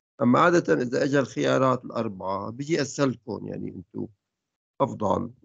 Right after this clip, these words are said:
بيجي لأنه هذا بيجي تبقى ثلاث أربع شغلات، ثلاث شغلات مثلًا كتير كتير واضحة، واحدة مثلًا تكون، مثلًا تكون غريبة شوي وصعبة، بس تكون هي بتصير أنت بالاستنتاج بتستنتجها يعني.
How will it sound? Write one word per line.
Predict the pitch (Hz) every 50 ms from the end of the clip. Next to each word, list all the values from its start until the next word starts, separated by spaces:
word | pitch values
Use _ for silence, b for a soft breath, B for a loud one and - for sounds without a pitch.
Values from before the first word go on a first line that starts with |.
| _ -
بيجي | - 123 117 117 117 123
لأنه | 135 127 135 139 139 135 139 143 139 131 139 147
هذا | 143 127 135
بيجي | 127 127 131 127 131 139 139 139 135 139 139 131 - - - - - - 127 - _ _ _ _ _ _ _ _ _ _ -
تبقى | 127 131 127
ثلاث | 127 147 147 143 151
أربع | 170 160 156 151 139
شغلات، | 123 - 147 139 135 131 135 139 -
ثلاث | - 156 - -
شغلات | - 147 139 135 135 127 - -
مثلًا | 113 - 135 127 127
كتير | 120 - - 135 139 135
كتير | 123 _ - 143 131 113 110
واضحة، | 110 113 117 - - 165
واحدة | 170 160 131 117 110 110 92 92
مثلًا | 95 95 - - 98 104 101 101 92 98 _
تكون، | - 101 98 95 92 95 - _ _ _ _ _ _ _ _ _ _ _ _ _ -
مثلًا | - - - -
تكون | - - 127 117 113 113
غريبة | 117 113 117 110 110 110
شوي | 104 - - 123 117 113 113 113
وصعبة، | - - - 113 113 113 117 143
بس | - 139 135 -
تكون | - 156 143 131
هي | 127 123 123 123
بتصير | 123 131 127 - - - - - - 143 139
أنت | 131 - -
بالاستنتاج | 135 131 135 135 - - - - 139 131 - - 147 135 113 104
بتستنتجها | - - _ - - _ - 104 98 92 - - 92 95 95 90
يعني. | 87 87 90 92 92